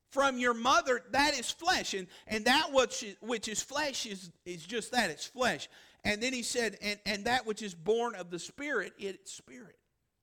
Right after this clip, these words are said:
So, so you gotta be born of, of, of your,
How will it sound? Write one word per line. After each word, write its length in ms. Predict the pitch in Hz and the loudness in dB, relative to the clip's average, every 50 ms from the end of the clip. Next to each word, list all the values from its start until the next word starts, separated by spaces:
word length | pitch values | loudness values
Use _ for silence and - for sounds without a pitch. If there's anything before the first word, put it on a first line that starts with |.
| _ _ _ _ _ _ _ _ _ _ _ - - _ | _ _ _ _ _ _ _ _ _ _ _ -20 -20 _
So, 280 | - - - 269 262 240 208 | -4 0 2 2 2 2 0
so 140 | 190 254 | -2 -2
you 60 | 277 254 | 0 2
gotta 200 | 277 277 277 269 | 2 2 2 2
be 120 | 277 262 | -2 -4
born 320 | 220 226 254 262 269 269 | -2 -2 0 0 2 2
of, 200 | 262 240 226 208 - - | 0 0 0 -2 -4 0
of, 260 | 233 240 233 226 214 233 - | 2 2 2 2 0 -4 -2
of 200 | 214 226 226 220 | 0 0 0 0
your, 280 | 226 226 220 208 208 | 0 0 0 0 0